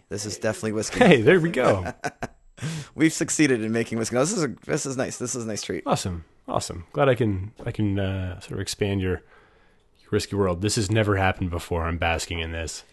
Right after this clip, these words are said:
Speaker 1: No, actually, you know what? Maybe when you chew it for a little bit, it does taste a little bit of, like, if you do a, like, nice chew on it. I, I'm,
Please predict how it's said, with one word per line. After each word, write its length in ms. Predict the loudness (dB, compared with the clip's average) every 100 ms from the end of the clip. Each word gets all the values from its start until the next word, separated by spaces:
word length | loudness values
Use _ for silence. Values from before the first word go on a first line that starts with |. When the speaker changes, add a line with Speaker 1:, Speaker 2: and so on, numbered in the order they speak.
| -10
Speaker 1:
No, 140 | -2 0
actually, 380 | 0 0 0
you 60 | 4
know 100 | 6
what? 200 | 6 4
Maybe 260 | 2 2 4
when 160 | 2
you 60 | 0
chew 240 | -2 2 2
it 80 |
for 160 | 2 0
a 20 |
little 200 | 0 0
bit, 120 | 0
it 140 | -4 0
does 240 | -2 -2
taste 260 | -4 -4 -2
a 40 |
little 120 | -4
bit 80 | -2
of, 200 | -4 -4
like, 180 | -6 -6
if 100 | -6
you 80 | -4
do 160 | -2
a, 20 | -2
like, 260 | -4 -8
nice 200 | -10 -10
chew 280 | -8 -8 -6
on 120 | -8
it. 160 | -10 -14 _ _ _ _ _ _ _ _ _ _ -14
I, 160 | -12 -10
I'm, 160 | -10 -10